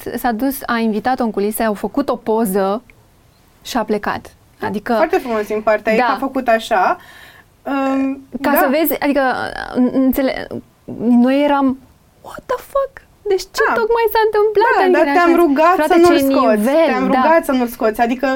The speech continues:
Speaker 2: eu am fost la foarte multe show-uri mari, adică arene, cincisprezece mii de oameni,
Speaker 1: Și am
Speaker 2: zece mii
Speaker 1: văzut
Speaker 2: de
Speaker 1: că și la
Speaker 2: oameni.
Speaker 1: noi spun,
Speaker 2: Și
Speaker 1: „Nu
Speaker 2: la noi
Speaker 1: folosiți
Speaker 2: spun.
Speaker 1: telefonul”, și, și cu toate astea eu văd
Speaker 2: Da.
Speaker 1: că sunt mulți
Speaker 2: În
Speaker 1: care
Speaker 2: primul rând, eu am pățit să-mi urce materialul pe net, în timp ce eu eram în turneu.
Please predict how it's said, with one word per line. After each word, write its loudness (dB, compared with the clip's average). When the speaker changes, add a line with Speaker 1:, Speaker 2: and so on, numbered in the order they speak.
Speaker 2:
eu 0
am 0
fost 2
la -4
foarte 2
multe 2
show-uri 0
mari, 0
adică -6
arene, -2
cincisprezece -4
mii -2
de 2
oameni, -4
Speaker 1:
Și 0
am 0
Speaker 2:
zece 0
mii 2
Speaker 1:
văzut 0
Speaker 2:
de 2
Speaker 1:
că 2
și 0
la 0
Speaker 2:
oameni. 2
Speaker 1:
noi 2
spun, -2
Speaker 2:
Și 0
Speaker 1:
„Nu 2
Speaker 2:
la 4
noi 0
Speaker 1:
folosiți 2
Speaker 2:
spun. 2
Speaker 1:
telefonul”, 0
și, -4
și -10
cu -2
toate 0
astea -2
eu 0
văd -2
Speaker 2:
Da. -10
Speaker 1:
că -4
sunt -6
mulți -2
Speaker 2:
În 6
Speaker 1:
care 2
Speaker 2:
primul 2
rând, 4
eu 4
am 0
pățit -2
să-mi -2
urce -4
materialul -2
pe 0
net, -4
în -8
timp -8
ce -6
eu 2
eram -2
în -8
turneu. -6